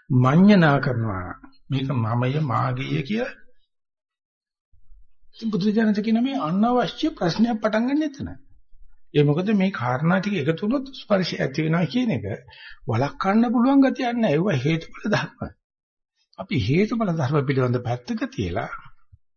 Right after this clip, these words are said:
මේ ඇති වෙච්ච ඇහැ මගේය, මේ දකපු රූපය මගේය,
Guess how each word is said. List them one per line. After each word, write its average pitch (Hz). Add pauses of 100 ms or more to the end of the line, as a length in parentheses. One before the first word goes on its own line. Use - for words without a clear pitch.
(680)
මේ 120
ඇති 139
වෙච්ච 135
ඇහැ 131
මගේය, 170 (800)
මේ 143
දකපු 147
රූපය 135
මගේය, 202